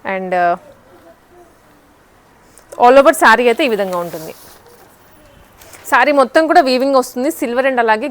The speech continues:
గోల్డెన్ జరీతో ఉంటుందండి. And పైన కింద కూడా సేమ్, ఆ, స్టైల్లో బార్డర్ ఇచ్చారు, స్కాలప్ స్టైల్లోనే బార్డర్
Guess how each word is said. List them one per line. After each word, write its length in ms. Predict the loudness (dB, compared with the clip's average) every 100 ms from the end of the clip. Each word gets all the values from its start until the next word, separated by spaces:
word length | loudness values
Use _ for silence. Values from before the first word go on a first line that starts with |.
| -2
గోల్డెన్ 280 | 0 0 0
జరీతో 260 | 2 2 -2
ఉంటుందండి. 440 | -4 -8 -10 -4 -4 -4 -12 -12 -6
And 100 | -4 0
పైన 220 | 2 2 0
కింద 160 | 0 2 2
కూడా 120 | 0 0
సేమ్, 280 | 0 2 -2 -6 _ -8
ఆ, 20 | -4 -4 -6 -10 _ _ -20 -2
స్టైల్లో 320 | 0 2 0 2
బార్డర్ 240 | 0 -2 -6
ఇచ్చారు, 220 | -6 -6 -2
స్కాలప్ 320 | 0 0 -2
స్టైల్లోనే 340 | -2 0 -2 -2
బార్డర్ 220 | 0 0